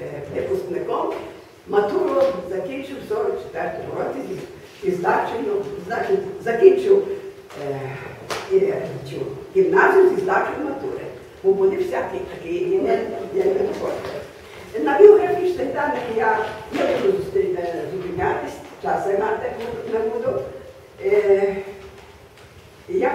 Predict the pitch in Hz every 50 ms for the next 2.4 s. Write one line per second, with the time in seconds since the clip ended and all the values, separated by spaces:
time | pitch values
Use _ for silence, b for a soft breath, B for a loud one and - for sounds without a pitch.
0 | - 269 254 262 247 226 247 240 240 - 190 190 190 190 190 - - - - -
1 | - - - - - - - - - - - - - - - - - - 180 180
2 | 180 170 - - - - - -